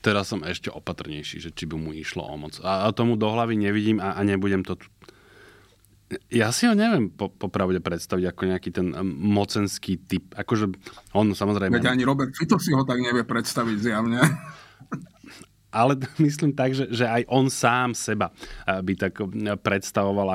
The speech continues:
Speaker 1: ako o niečom niekde rozhoduje, že tamtí pôjdu do gulagu a tu založíme také a také priemyselné družstvo. Eh, takto,
Speaker 2: Tak to
Speaker 1: ja,
Speaker 2: si
Speaker 1: ja
Speaker 2: ho
Speaker 1: sa ani
Speaker 2: pozri
Speaker 1: nepre-
Speaker 2: znova na tých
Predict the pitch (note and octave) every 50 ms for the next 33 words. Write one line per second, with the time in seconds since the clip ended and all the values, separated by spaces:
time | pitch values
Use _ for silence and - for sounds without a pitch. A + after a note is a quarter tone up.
0 | F#2+ - G#2+ F#2+ D#2+ F#2 G2 G#2 G#2 G#2 G2+ F#2+ - G2+ F#2 F#2+ F#2 F#2 G2 G2
1 | G2 G2+ G2+ G2+ G2+ G2+ F#2+ G2 G2+ F#2 G2 G2 G2 G2 F#2+ F#2+ G2+ G#2 G2 G2+
2 | G2 G2 G2 F#2+ G2 F2+ - G2+ F#2+ G2+ G2 - G2+ - - G2+ G2 G2 F#2+ G2
3 | F#2+ F#2 F2+ F#2 G2 G2 G2 F#2+ F#2+ G#2 G#2+ G#2 G2+ G2 G2 G#2 G2+ F#2+ F#2+ F#2
4 | E2+ - - - - - - - - - _ - - - G#2+ G2+ G#2+ G#2 G2+ G2+
5 | G2 G2 F#2+ G2+ G2+ G2+ G2+ G2 G2 F#2 - G2+ F#2+ - - - G#2 G2 F#2+ -
6 | G2 G2 - - G2+ F#2 - G#2 G2 G2+ G2+ G#2 G2 - - G#2 G2+ G#2 G#2 G2+
7 | G2 G2 F#2+ G2 G2 - - - A2+ G#2+ G#2+ G#2+ - - - - - - - _
8 | _ _ - - G#2 A#2+ B2 C#3 C3+ C#3 D3 D3+ D3 D3+ D3+ D3 - C#3+ - -
9 | C3 A#2+ B2 C3+ C#3 C#3+ D3 C#3+ D#3 E3 D#3 C#3 - - D3+ D#3 D#3 D3 C#3+ B2+
10 | - - - C#3 C#3 C3+ C#3 D3+ D#3 D3+ C#3 C#3 C3+ C3 C3 B2+ C3 C3 - -